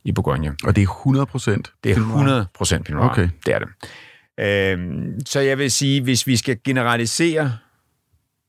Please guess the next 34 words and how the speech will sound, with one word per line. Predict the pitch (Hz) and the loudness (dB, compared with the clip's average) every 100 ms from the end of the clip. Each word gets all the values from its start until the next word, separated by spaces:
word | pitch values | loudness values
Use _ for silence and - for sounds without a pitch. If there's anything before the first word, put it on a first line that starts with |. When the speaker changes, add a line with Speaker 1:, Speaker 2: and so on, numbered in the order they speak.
| _ _ _ _ | _ _ _ _
Speaker 1:
og | - 98 | -6 -2
meget | 101 110 147 | 0 2 0
forsimplet, | 131 120 135 131 123 | -2 0 0 0 0
sikkert | 107 98 | 2 2
også | 98 151 | 2 0
lidt | 156 | 0
for | 156 | 0
forsimplet, | 127 131 131 | 2 2 2
så | 123 | 0
findes | - 120 | 2 2
der | 110 | 2
ikke | 120 98 | 0 0
value | 85 85 87 98 85 _ _ _ _ _ _ _ | 0 2 2 2 -2 _ _ _ _ _ _ _
i | 98 | 0
Bourgogne. | - 71 69 69 _ _ _ _ _ - | 2 0 -2 -6 _ _ _ _ _ 0
Period. | 87 71 65 - _ | 2 2 -2 -12 _
Speaker 2:
Mm. | 117 90 73 - - - - _ | 4 4 2 -10 -20 -20 -20 _
Speaker 1:
Øhm, | 113 98 92 85 85 80 - _ _ _ _ _ _ _ - | -2 0 0 -2 -4 -6 -12 _ _ _ _ _ _ _ -8
det | 165 | -2
gør | 143 139 | 0 2
der | |
selvfølgelig | 139 127 127 127 131 | 0 0 0 2 2
alligevel, | 117 123 107 | 2 2 0
hvis | 104 | -2
du | 107 | 0
kigger | - 110 | 2 2
sådan | 110 113 | 2 2
lidt | 117 110 | 2 2
ude | 113 120 117 | 2 2 0
i | |
yderkommuner, | 131 123 123 120 104 101 98 | 0 0 0 0 0 2 4
nogle | 104 107 | 4 4
af | 117 | 2
de | 107 98 | 2 0